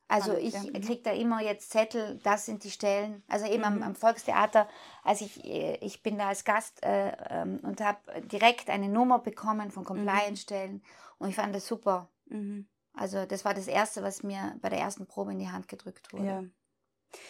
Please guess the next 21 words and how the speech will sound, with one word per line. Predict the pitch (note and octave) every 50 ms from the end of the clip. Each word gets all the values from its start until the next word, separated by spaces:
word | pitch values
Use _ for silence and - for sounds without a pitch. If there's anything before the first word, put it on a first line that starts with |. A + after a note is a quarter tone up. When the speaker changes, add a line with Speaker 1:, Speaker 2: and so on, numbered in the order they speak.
| - - - - - _ -
Speaker 2:
Ähm, | G3 F#3+ F#3 F#3+ F#3 F#3 - - _ _ _ _ _
ich | - F3 -
habe | A3 G#3+
jetzt | G#3+ G#3
noch | G#3 G3+ G3+
eine | F#3 F3+
ganz, | - - C#3 C#3 F3+ F#3+ -
ganz | - G3+ F#3 -
andere | - - D#3 F3 F3+ F#3+ F#3+
Frage | F#3 - - C3 C3 C3+ C#3 D3+ F#3+ F#3 F#3+ G3+ G3 - _
und | - F#3+ F3+ - - -
zwar, | - - F#3 E3+ F3 F3+ F3 F3 F3 - - _ _
ähm, | - F3 E3+ E3+ E3 E3 E3 E3 E3 E3 - -
oder | F#3 E3+ F3
zwei | - - F3 D3+ F3 F#3+ D#3+ -
andere | D#3 D3 C#3+ D3+ D#3+
Fragen, | D#3 - B3+ B3+ D3+ E3 D#3+
die | -
auch | - D#3+ - -
mit | F3+ D#3+ -
so | - E3 D#3 D#3+